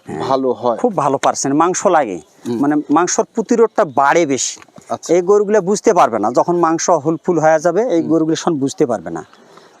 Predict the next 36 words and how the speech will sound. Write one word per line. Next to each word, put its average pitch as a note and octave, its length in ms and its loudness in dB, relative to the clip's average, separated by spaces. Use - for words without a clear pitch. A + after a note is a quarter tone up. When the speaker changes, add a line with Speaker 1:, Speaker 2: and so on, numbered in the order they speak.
Speaker 1:
যে C#3 180 -2
এত D#3+ 260 0
মাংস F#3 480 2
লাগিল B2+ 300 -2
কিভাবে। F#2 340 -6
Speaker 2:
আচ্ছা। - 320 -14
Speaker 1:
খুব - 240 -4
খাসা A#2 320 -2
ভালো। E2+ 240 -6
Speaker 2:
তাহলে C#3 200 0
এটা E3+ 160 0
কত? F3+ 160 -2
Speaker 1:
এটা F#3 240 2
ছোট G#3 280 -2
করে G3 240 2
একটা F3+ 240 -2
রেট E3 140 0
দেবো, F3+ 200 -2
এক D#3 180 2
লক্ষ C3+ 200 -6
পাঁচপান্ন। E2 440 -4
Speaker 2:
এক A#2 200 -4
লক্ষ - 160 -6
Speaker 1:
পাঁচপান্ন। B2 440 -2
Speaker 2:
পাঁচপান্ন D#3 440 0
হাজার। F#2 200 -10
Speaker 1:
হ্যাঁ। - 140 -8
Speaker 2:
ছোট G3 120 2
করে C#3 280 -2
রেট। F2+ 220 -10
Speaker 1:
ছোট। - 220 -6
Speaker 2:
দরদামের D#3 500 0
সুযোগ C#3+ 380 -4
আছে A2 220 -8
একটু। - 260 -14
Speaker 1:
হ্যাঁ। E2 280 -8